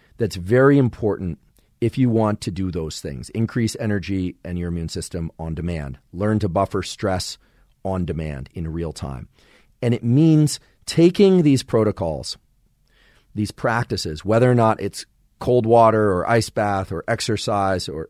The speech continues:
any of those, and making one small but very powerful adjustment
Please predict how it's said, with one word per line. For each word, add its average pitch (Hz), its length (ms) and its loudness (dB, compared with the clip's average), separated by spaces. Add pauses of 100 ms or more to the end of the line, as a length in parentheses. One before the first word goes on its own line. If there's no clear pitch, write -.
(100)
any 131 200 4
of 110 80 2
those, 92 300 -2 (640)
and 113 320 2 (640)
making 143 480 4
one 123 380 4 (160)
small 143 600 2
but 131 200 -2
very 127 300 4
powerful 110 460 0
adjustment 90 600 -6